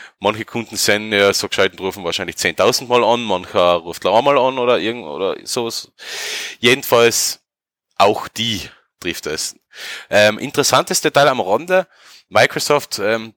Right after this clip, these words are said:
redet immer von, von ihren Azure Cloud Service Dingsy Diensten.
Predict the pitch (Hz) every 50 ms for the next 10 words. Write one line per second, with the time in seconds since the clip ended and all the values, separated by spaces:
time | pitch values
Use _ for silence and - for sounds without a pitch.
0 | - - 73 85 101 120 123 127 - 123 127 127 113 - 120 113 107 107 101 78
1 | 67 78 - - 110 104 101 - 101 104 101 104 101 _ _ _ _ _ _ -
2 | - - _ _ _ _ _ _ _ _ _ _ _ _ _ _ _ _ _ _
3 | _ _ - - 123 139 - - - 165 156 151 151 147 143 143 143 139 135 123
4 | 117 117 _ _ _ _ - - - - - 123 120 120 127 143 147 _ - -
5 | - - 139 139 143 143 147 139 - - - - _ _ - 147 156 156 - -
6 | - 160 151 139 - 147 156 156 160 - 196 - 160 156 151